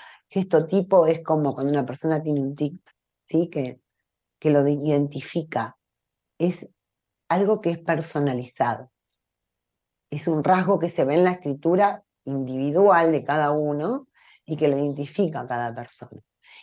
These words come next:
Y estos son dos gestos que se dan muchísimo en las firmas. Entonces, si la firma es armónica,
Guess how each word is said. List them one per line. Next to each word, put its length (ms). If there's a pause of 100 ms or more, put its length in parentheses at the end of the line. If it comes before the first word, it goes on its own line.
(120)
Y 100
estos 200
son 180
dos 160
gestos 380
que 140
se 160
dan 260
muchísimo 540
en 100
las 160
firmas. 640 (1040)
Entonces, 680 (440)
si 160
la 140
firma 320
es 120
armónica, 920